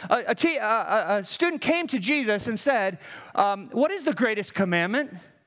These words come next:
And Jesus says, "I'm gonna give you a bonus answer here. You get one, and you get two for the price of one." So you ask me which one is the, the greatest, but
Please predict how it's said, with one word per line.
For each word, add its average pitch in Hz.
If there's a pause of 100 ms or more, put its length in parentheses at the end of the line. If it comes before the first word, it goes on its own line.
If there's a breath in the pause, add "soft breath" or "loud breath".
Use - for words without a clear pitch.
(640)
And 156
Jesus 175
says, 185
"I'm 202
gonna 196
give 175
you 170
a 143
bonus 117 (200)
answer 98
here. 104
You 110
get 120
one, 127 (220 loud breath)
and 131
you 117
get 127
two 165
for 131
the 113
price 113
of 98
one." 92 (540 soft breath)
So -
you 127
ask 147
me 131
which 135
one 139
is 117
the, 131
the 123
greatest, 123
but 117